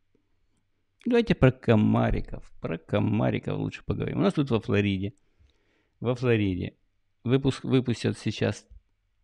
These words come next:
тысячи и тысячи, сотни тысяч комариков. Комариков.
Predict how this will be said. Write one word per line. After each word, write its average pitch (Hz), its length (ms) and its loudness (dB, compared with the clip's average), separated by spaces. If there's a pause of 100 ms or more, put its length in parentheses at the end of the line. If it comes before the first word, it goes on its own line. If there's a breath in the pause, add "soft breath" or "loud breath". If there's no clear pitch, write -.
тысячи 190 480 -4
и 139 100 2
тысячи, 147 480 -6
сотни 110 420 -2
тысяч 127 460 -8
комариков. 139 1300 0 (840)
Комариков. 113 540 2